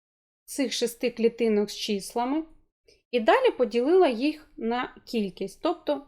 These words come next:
на шість. А ті клітинки, які пусті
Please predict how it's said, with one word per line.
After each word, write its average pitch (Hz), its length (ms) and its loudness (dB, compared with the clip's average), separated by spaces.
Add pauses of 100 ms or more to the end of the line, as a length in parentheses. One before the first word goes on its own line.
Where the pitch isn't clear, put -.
на 233 220 -2
шість. - 380 -10 (680)
А 240 140 4
ті 311 180 0
клітинки, 269 580 0
які 214 440 -2 (240)
пусті 262 640 -2